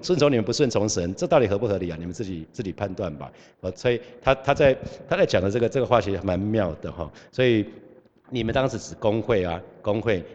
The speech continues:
那其实一般人是，一般犹太人他们很知道说公会代表的是什么，神设立的权柄嘛，所以他们是对神最认识的。所以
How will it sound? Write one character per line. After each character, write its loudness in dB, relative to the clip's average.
那 -2
其 -2
实 -4
一 -4
般 4
人 4
是， 0
一 0
般 4
犹 4
太 4
人 6
他 2
们 2
很 -2
知 -6
道 4
说 2
公 6
会 4
代 4
表 0
的 -2
是 -8
什 -4
么， -8
神 0
设 2
立 0
的 -2
权 -2
柄 -4
嘛， -14
所 2
以 4
他 4
们 2
是 -6
对 0
神 -2
最 4
认 4
识 0
的。 -6
所 4
以 2